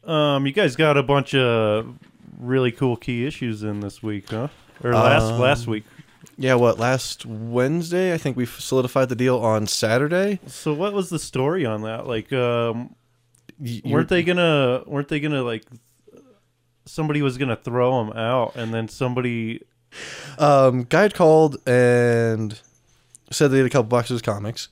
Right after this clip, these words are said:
Speaker 2: Uh, obviously, get, you get that, uh, mm, at least once a week or something like that. Didn't say any of the size or anything like that, and I go through.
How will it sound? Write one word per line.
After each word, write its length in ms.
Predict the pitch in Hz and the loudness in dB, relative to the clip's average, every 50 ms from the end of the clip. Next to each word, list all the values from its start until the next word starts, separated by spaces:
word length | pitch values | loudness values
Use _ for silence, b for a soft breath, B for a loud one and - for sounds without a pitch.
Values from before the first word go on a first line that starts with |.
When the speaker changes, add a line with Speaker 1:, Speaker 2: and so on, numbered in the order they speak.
| b b b b b b _ - | b b b b b b _ -2
Speaker 2:
Uh, 260 | 381 311 233 170 135 | -2 0 0 0 0
obviously, 460 | 117 127 120 113 123 117 - 127 123 117 | 2 2 2 2 0 0 0 0 0 0
get, 220 | 113 123 117 - - 139 | 0 -2 -4 -4 -6 -6
you 100 | 127 131 | -4 -2
get 140 | 117 107 | -2 -2
that, 100 | - 113 | 0 0
uh, 120 | 107 104 101 - _ _ _ _ _ - | 0 0 -2 -6 _ _ _ _ _ -10
mm, 540 | 117 110 110 110 113 113 117 113 113 117 117 113 - _ _ - - _ _ - | -6 -4 -4 -4 -4 -4 -4 -6 -6 -6 -8 -10 -12 _ _ -20 -20 _ _ -14
at 100 | 117 113 | -10 -6
least 280 | 110 110 120 117 - - | -4 -2 -2 -2 -4 -4
once 220 | 127 135 143 - | -4 -4 -2 -2
a 40 | 156 151 | -2 0
week 180 | 151 156 156 | -2 -2 -2
or 60 | 160 | -4
something 180 | 156 170 151 165 | -6 -6 -4 -4
like 160 | 165 170 165 - | -4 -4 -2 -2
that. 240 | 185 190 190 - b b b b b b b b b b b b b b b b b b b b b b b b b b b _ _ _ _ - | -2 -2 -2 -2 b b b b b b b b b b b b b b b b b b b b b b b b b b b _ _ _ _ -2
Didn't 220 | 139 143 151 151 | 0 0 0 0
say 220 | - - 156 151 - | 0 2 2 2 4
any 220 | - 123 127 139 | 2 2 2 2
of 60 | 135 | 0
the 60 | 131 131 | 0 0
size 380 | - 139 127 127 131 123 127 | 0 2 4 4 4 2 0
or 40 | 120 | 0
anything 440 | 101 120 127 143 139 - 160 151 147 | 0 0 0 0 0 0 0 0 0
like 140 | 147 147 - | 0 0 0
that, 340 | 123 110 110 110 117 - _ _ _ _ _ _ _ | 2 2 2 2 0 -2 _ _ _ _ _ _ _
and 420 | - 113 110 107 107 104 104 104 101 | -4 -4 -2 -2 -2 -2 -4 -4 -4
I 100 | 104 104 | -4 -2
go 200 | 107 107 107 107 | -2 -2 -2 -2
through. 460 | - - 107 101 101 101 113 120 | -2 -2 -2 0 0 -2 -4 -6